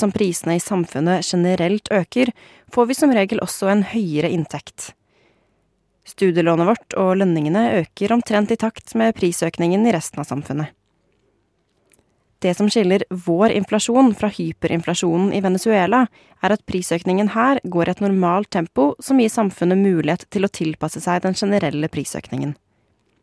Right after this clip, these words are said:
I Venezuela er inflasjonen mye mer dramatisk og helt ut av kontroll. Den vokser i et utrolig raskt tempo, og det blir svært vanskelig for samfunnet å tilpasse seg.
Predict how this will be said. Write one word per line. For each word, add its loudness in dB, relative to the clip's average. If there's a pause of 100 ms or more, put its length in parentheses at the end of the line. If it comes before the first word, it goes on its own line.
(360)
I 2
Venezuela 2
er 2
inflasjonen -2
mye 2
mer 0
dramatisk -4
og 0
helt 0
ut -4
av -6
kontroll. 2 (1040)
Den 2
vokser 0
i 4
et -4
utrolig 0
raskt -4
tempo, 2
og -14
det 2
blir 0
svært -2
vanskelig 0
for -4
samfunnet 0
å -2
tilpasse -6
seg. -2